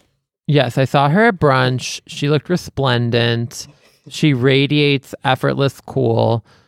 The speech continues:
I see this being a fun kind of, as I noted, I think Bradley Cooper is sort of a mutual friend because he was just in a, he's been in a few movies with Sienna Miller.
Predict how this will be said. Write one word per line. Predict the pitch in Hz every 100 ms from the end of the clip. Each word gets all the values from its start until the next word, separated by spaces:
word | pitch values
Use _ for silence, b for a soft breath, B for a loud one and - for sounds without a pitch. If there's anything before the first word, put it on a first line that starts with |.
| b b -
I | 143 160
see | - 185
this | 170 180 -
being | 151 147 143 139 135 135 135
a | 135 131
fun | - - 131 131 131 127 127
kind | 143 127
of, | 120 120
as | - 139
I | 143
noted, | 139 135 131 135 127
I | 127
think | 131 127
Bradley | 123 123 123
Cooper | 120 131 117 123 123
is | 127 120
sort | 135
of | 120
a |
mutual | 123 123 - 135
friend | 120 175 175 165 160
because | 139 143 127
he | -
was | 120
just | 107 117
in | 123
a, | 127 123
he's | 139
been | 127
in | 120
a |
few | - 156
movies | 147 135 127 120
with | 131
Sienna | - 131 127
Miller. | 127 123 123 120